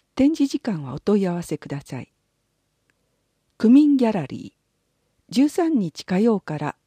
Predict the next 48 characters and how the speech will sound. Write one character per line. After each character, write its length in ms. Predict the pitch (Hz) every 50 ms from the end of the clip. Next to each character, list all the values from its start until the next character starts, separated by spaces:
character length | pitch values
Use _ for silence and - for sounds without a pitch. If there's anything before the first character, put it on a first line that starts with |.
| _ _ -
十 200 | 156 196 240 285
八 300 | 302 285 302 - - 262
日 300 | 247 240 226 - - 220
日 340 | 202 185 185 - - 233 233
曜 200 | 240 226 190 147
ま 180 | 123 117 123 -
で。 140 | - - _ _ _ _ _ _ _ _ _ _ _ _ _ _ _ _ _ _ _ _ _ -
第 280 | 190 285 320 285 196
十 220 | - - 185 233 233
九 280 | - - 233 214 190
回 340 | - _ - 147 127 113 - -
宝 260 | - - 226 240 262 254
生 260 | - - 247 202 147
展。 320 | - _ - 127 - - - _ _ _ _ _ _ _ _ _ _ _ _ _ _ _
絵 340 | - - - 262 262 226 175
画、 200 | - - - - _ _ _
立 200 | - 165 151 - _ _ _
体、 280 | 208 196 180 175 - - _ _
建 220 | - 233 262 285
築 260 | 285 - - - - 226
模 180 | 214 214 208 -
型、 300 | - 143 127 113 113 - - _ _ _
イ 100 | - 202
ン 80 | 247 285
ス 120 | - -
タ 140 | - 233 226
レ 140 | 208 202 170
ー 40 | 151
シ 200 | - - - -
ョ 60 | 107
ン。 100 | - - _ _ _ _ _ _ _ _ _ _ _ - -
空 160 | - 226 247
間 280 | - - 220 214 208 202
を 80 | 190
使 220 | - - - - 165
っ 80 | 160 - _
た 220 | - 151 160 160 151
ア 60 | 139
ー 40 | - _ -
ト。 120 | - - _ _ _ _ _ _ _ _ _ _ _ _ _ _ _ _ _ _ _ _ _ _ _ _ _ _ _ _ _ _
二 120 | 220 269 -
十 200 | - 311 277 202
三 300 | - - 247 247 226 214
日 260 | 170 143 - - -
金 260 | - - 226 220 226
曜 220 | 226 214 196 165 -
か 180 | - 147 120
ら 140 | 113 101 -